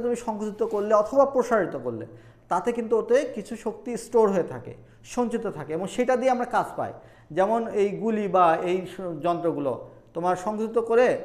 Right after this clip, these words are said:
তারপর ওটাকে ফায়ার করা হয় এরকম। তাহলে এখানে ডাব্লিউ দিয়েও প্রকাশ হয়, ভি দিয়েও প্রকাশ হয়, এটা হাফ কে এক্স স্কয়ার। তাহলে এক্সটা কি? সরণ। এক্সটা হলো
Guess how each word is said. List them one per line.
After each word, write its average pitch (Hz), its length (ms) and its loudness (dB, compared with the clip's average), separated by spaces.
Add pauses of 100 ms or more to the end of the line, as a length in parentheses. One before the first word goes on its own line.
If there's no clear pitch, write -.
তারপর 185 300 0
ওটাকে 202 260 -2
ফায়ার 180 260 -2
করা 147 200 -2
হয় 127 260 -8
এরকম। 143 280 -4 (480)
তাহলে 196 260 2
এখানে 233 280 -2 (680)
ডাব্লিউ 196 380 4
দিয়েও 233 220 2
প্রকাশ 240 260 -2
হয়, 247 200 0
ভি 190 100 -2 (100)
দিয়েও 226 140 6 (100)
প্রকাশ 180 220 -2 (100)
হয়, 139 240 -6
এটা 202 140 -2 (160)
হাফ 196 240 4 (180)
কে 208 100 2 (140)
এক্স - 140 -8 (140)
স্কয়ার। 147 280 -2 (540)
তাহলে 165 160 -2 (120)
এক্সটা 202 360 -6
কি? 196 100 -6
সরণ। 190 480 -2 (220)
এক্সটা 160 280 -10
হলো 226 380 -8